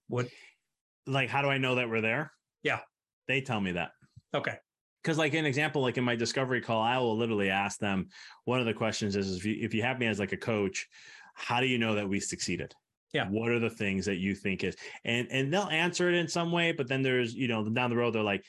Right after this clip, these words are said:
Speaker 2: like, I have one client, it took him five and a half months to finally grasp what I was talking about, this whole feeling thing.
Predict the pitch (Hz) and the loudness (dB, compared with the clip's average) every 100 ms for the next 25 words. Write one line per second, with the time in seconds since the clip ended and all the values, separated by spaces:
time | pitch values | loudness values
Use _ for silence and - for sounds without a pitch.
0 | - 131 139 135 139 135 127 110 139 131 | -6 0 2 2 0 0 0 0 -2 -2
1 | 101 - 127 131 131 120 120 - 117 117 | -4 0 0 2 2 2 0 0 0 0
2 | 110 98 - 117 113 98 104 104 - 101 | -2 -6 -2 0 0 0 0 0 0 -2
3 | 98 - 101 101 92 98 - 104 - 104 | -2 -2 -2 0 -2 -4 -2 -4 -2 -2
4 | 92 85 71 | -2 -6 -10